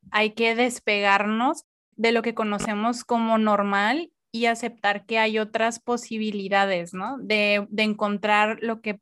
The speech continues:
puede, puede ser bueno para nosotros o con lo que nos podemos sentir cómodos o a gusto, felices.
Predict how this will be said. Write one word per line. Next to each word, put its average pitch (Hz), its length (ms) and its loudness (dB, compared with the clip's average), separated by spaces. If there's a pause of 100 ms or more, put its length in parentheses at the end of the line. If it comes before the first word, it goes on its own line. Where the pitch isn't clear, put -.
puede, 208 300 -2
puede 226 340 2
ser 226 220 0
bueno 214 400 0
para 202 120 0
nosotros 196 600 -4
o 208 60 -6
con 208 180 -4
lo 208 80 -2
que 202 100 -8
nos 202 180 -4
podemos 214 320 -2
sentir 214 400 0
cómodos 202 640 0
o 196 40 -4
a 180 120 0
gusto, 208 400 -2
felices. 190 760 -4